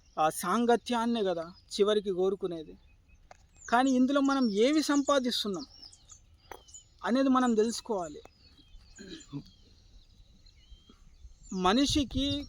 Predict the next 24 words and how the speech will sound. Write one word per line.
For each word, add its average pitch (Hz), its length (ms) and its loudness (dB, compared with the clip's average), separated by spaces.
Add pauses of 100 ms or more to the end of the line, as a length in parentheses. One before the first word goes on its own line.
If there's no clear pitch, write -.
(180)
కాస్ట్లీగా 247 840 0 (460)
చాలా 220 240 4
వస్తువులు 220 480 0
ఉన్నాయి, 185 260 -8 (600)
వాటిని 226 320 4 (120)
చాలా 214 100 4
గొప్పగా 202 480 0
చూసుకుంటున్నాడు 214 680 -2
మనిషి. 170 420 -6 (640)
కానీ 220 420 2 (600)
ఈ 185 120 -4
ప్రపంచంలో 247 640 2
అన్నిటికన్నా 233 960 0
పెద్ద 185 320 -4
కాస్ట్లీ 233 720 -2
అయిన, 226 260 -4 (720)
ఆ, 160 100 -4 (920)
ఒక 196 180 -6 (500)
విషయం 240 420 0
ఉందంటే 220 400 -4
అది 220 120 -6
మనిషి 175 500 -8
యొక్క 214 280 -4
శరీరం, 214 600 -2